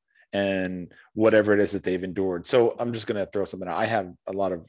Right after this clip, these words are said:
psychology around child abuse. My, my father was really abusive and my, to me and my siblings. And I'm noticing now in my life at this point in time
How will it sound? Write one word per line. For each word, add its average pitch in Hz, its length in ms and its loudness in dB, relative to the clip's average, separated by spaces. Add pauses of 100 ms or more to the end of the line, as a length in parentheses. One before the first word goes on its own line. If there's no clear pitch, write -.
psychology 95 460 0
around 87 320 -6
child 92 260 0
abuse. 82 400 -8
My, 82 180 -4 (120)
my 85 100 -4
father 87 300 0
was 82 180 -8
really 87 380 -2
abusive 82 720 -8
and 85 240 -12
my, 82 80 -12 (120)
to 85 80 -12
me 85 140 -8
and 87 80 -8
my 82 100 -6
siblings. 82 560 -6
And 85 180 -8 (420)
I'm 131 160 2
noticing 131 420 2
now 104 220 0
in 98 100 -6
my 95 140 -4
life 98 400 -2
at - 140 -10
this 120 240 0
point 85 300 -8
in 87 60 -18
time 90 360 -6